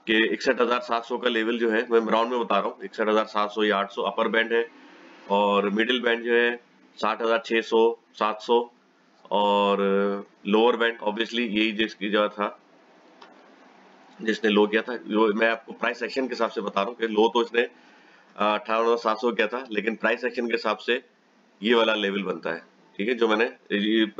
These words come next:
बता दिया आपको। lower band जो है उनसठ हजार पाँच सौ, उनसठ हजार छह सौ, ये level बनता है, ठीक है। तो अब हम इधर आ जाते हैं थोड़ा सा और मजीद देखें, यहाँ पर भी ये इसी डोजी का हम लेंगे ना, तो ये इसका ये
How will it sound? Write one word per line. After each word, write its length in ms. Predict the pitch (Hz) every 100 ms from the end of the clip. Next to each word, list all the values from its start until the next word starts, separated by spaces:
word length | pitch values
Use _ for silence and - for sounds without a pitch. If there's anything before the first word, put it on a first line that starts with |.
| 98
बता 280 | 98 104
दिया 160 | 107 127
आपको। 160 | 104 113
lower 280 | 104 107
band 220 | 101 101 101
जो 20 |
है 80 | 117
उनसठ 300 | 107 104 110
हजार 260 | 104 107 -
पाँच 180 | 104 104
सौ, 240 | - 107 107 - - - - -
उनसठ 260 | 107 110
हजार 240 | 107 104 104
छह 180 | - 107
सौ, 380 | 104 110 104 107 _ _ _ -
ये 160 | 95 120
level 260 | 107 104
बनता 260 | 90 80 78
है, 140 | 82 _ _ _ _ _ _ _ _ _ _ _ _ -
ठीक 180 | 113
है। 100 | 139
तो 160 | 139 -
अब 260 | - 120 131 135 139 113
हम 280 | 123 120 - _ -
इधर 220 | 110 127
आ 60 | 120
जाते 220 | 113 123
हैं 80 | 123
थोड़ा 140 | 117
सा 100 | 117 120
और 200 | 110 110
मजीद 280 | 107 117
देखें, 200 | 104 113
यहाँ 280 | 123 110 104
पर 180 | 104 110
भी 180 | 107 110
ये 120 | 120 - _ _ _ _ _ -
इसी 340 | 117 156 143 -
डोजी 340 | 107 123 127
का 80 | 131
हम 140 | 131 135 - _ _ _ _ _ -
लेंगे 300 | 110 127 127
ना, 80 | 135
तो 200 | 143 107
ये 160 | 117
इसका 280 | 101 117 113
ये 240 | 110 123